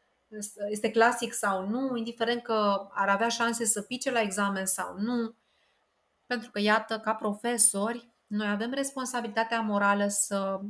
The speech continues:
ne formăm continuu, să evoluăm și să știm absolut toate subiectele, chiar dacă poate nu le știm la perfecție și,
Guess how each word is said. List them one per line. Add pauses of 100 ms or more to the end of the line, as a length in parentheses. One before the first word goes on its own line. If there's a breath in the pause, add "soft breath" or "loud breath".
(140)
ne (640)
formăm
continuu, (400)
să
evoluăm (1200)
și
să
știm (480)
absolut (300)
toate
subiectele,
chiar
dacă
poate
nu
le
știm
la
perfecție (520)
și,